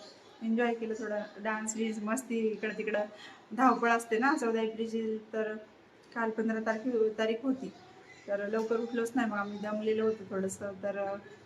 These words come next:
चौदा एप्रिल झाली तर बघा ना, बाबासाहेबांच्या पुण्याईने काल पंधरा तारखेलाच आपलं Google लायसन्स घरी आले आणि हे फक्त तुमच्या आशीर्वादाने आले आणि बाबासाहेबांच्या पुण्याईने आले.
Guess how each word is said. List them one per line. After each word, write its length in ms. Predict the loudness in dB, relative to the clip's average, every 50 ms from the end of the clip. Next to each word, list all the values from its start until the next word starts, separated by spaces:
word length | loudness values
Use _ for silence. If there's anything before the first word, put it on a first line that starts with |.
| -20 -20 -20 -20 -20 -20 -20 -20 -6 0
चौदा 240 | 2 4 6 6 4
एप्रिल 300 | 4 2 0 0 0 2
झाली 240 | 2 4 4 4 2
तर 100 | 2 2
बघा 240 | 2 2 2 2 2
ना, 100 | 2 2
बाबासाहेबांच्या 640 | 2 2 2 2 0 -4 -4 -4 -4 -4 -6 -6 -8
पुण्याईने 640 | -4 0 2 2 4 2 2 -2 -4 -6 -8 -2 4
काल 200 | 4 6 6 4 2 -2 -8 -10 -12 -14 -12 -12 -10 -6 -2
पंधरा 280 | 0 0 0 2 0
तारखेलाच 540 | 0 2 0 0 0 0 0 0 0 -2 -2
आपलं 340 | -4 -4 -2 0 0 0 0 -2 -6 -14 -20 -20 -20 -16 -6 -2
Google 320 | 2 4 6 6 6 4
लायसन्स 680 | 4 2 2 0 -2 -2 -2 0 0 0 -2 -4 -10 -16 -10 -4
घरी 220 | 0 4 6 6 8
आले 260 | 8 8 6 4 0 -6 -10 -18 -20 -20 -20 -8 -4
आणि 180 | 0 2 4 4
हे 120 | 4 4
फक्त 280 | 2 -2 -2 -2 -2 0
तुमच्या 320 | 0 0 0 2 2 2
आशीर्वादाने 680 | 2 2 0 -2 -4 -2 -2 0 0 0 -2 -4 -4 -4
आले 320 | -6 -6 -4 -4 -4 -4
आणि 220 | -4 -4 -4 -4
बाबासाहेबांच्या 680 | -2 -2 0 0 0 -2 -4 -6 -6 -6 -8 -8 -10 -12
पुण्याईने 520 | -12 -6 -2 0 0 2 2 2 0 0 0
आले. 300 | 0 0 -2 -2 -4